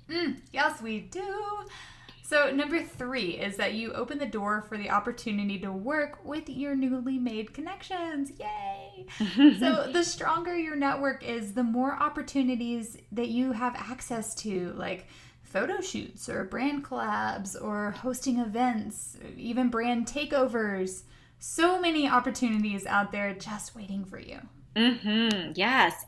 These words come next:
Speaker 2: And our last tip, and this one can be pretty scary in the beginning, but you get the opportunity to practice your pitch by telling others what you do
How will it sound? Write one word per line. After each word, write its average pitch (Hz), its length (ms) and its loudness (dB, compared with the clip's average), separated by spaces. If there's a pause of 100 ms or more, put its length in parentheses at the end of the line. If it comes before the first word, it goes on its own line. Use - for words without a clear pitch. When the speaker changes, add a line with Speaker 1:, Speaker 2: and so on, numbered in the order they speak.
Speaker 2:
And 285 400 12
our 214 440 12
last 196 540 10 (200)
tip, 190 360 6
and 202 160 4
this 202 160 2
one 208 120 0
can 208 100 -2
be 180 280 -2
pretty 254 360 6
scary 185 500 6
in 170 120 0
the 180 60 0
beginning, 175 500 2 (500)
but 294 340 12
you 214 140 0
get 208 260 4
the 277 160 -2
opportunity 185 720 2
to 180 200 -2
practice - 480 0
your 339 100 0
pitch - 480 0 (240)
by 349 140 6
telling 220 420 6
others 175 480 4
what - 140 -2
you 233 120 0
do 330 200 4